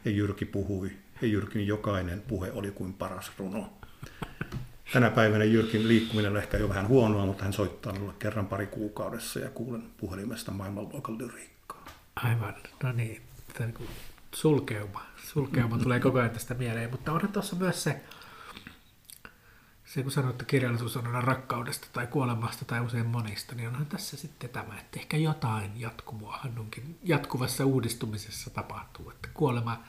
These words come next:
Speaker 2: kuolema tykyttää ja siitä on jotenkin kirjoitettava.
Speaker 1: Kyllä.
Speaker 2: Kuolemahan on poissaoloa,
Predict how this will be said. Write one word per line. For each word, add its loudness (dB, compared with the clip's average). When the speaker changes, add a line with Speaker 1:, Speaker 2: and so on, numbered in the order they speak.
Speaker 2:
kuolema -4
tykyttää 2
ja -4
siitä -2
on 2
jotenkin 0
kirjoitettava. -10
Speaker 1:
Kyllä. 2
Speaker 2:
Kuolemahan 8
on 2
poissaoloa, -2